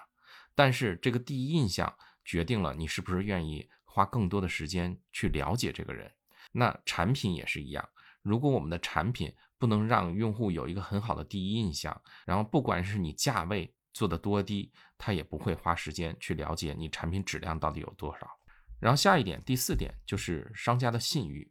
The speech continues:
这个商家的信誉在网上可能大家会觉得，哎，有点虚。为什么呢？有多少人真的是已经做成了百年老店？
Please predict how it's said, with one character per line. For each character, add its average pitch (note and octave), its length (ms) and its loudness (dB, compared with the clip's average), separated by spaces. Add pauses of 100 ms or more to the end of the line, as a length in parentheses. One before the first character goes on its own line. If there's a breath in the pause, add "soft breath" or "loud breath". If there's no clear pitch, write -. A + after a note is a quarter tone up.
这 A3 160 2
个 A#2 300 2
商 F#3 260 4
家 F#3+ 120 6
的 F#3 100 4
信 G3 240 0
誉 F#2 380 2
在 E3+ 180 2
网 G#2 260 2
上 A2 360 2
可 - 140 -6
能 F#2+ 460 0
大 G2 120 0
家 G2+ 120 -2
会 G#2+ 160 -2
觉 G2 140 -2
得， G#2 200 -2
哎， G#2 120 -6
有 G2 240 0
点 F#2+ 180 -4
虚。 - 400 -4 (140)
为 A#2+ 160 -2
什 G2 140 0
么 F#2 80 2
呢？ F#2 200 0 (280 loud breath)
有 F2 120 0
多 B2+ 160 0
少 D3 160 2
人 E2+ 300 -2
真 G#2+ 160 0
的 G#2 100 0
是 F2 240 -4
已 D2 80 -6
经 D#2+ 160 -6
做 F#2+ 160 -2
成 E2 140 -2
了 E2+ 80 0
百 D2+ 220 -6
年 D#2+ 160 -4
老 D#2+ 180 -4
店？ - 260 -6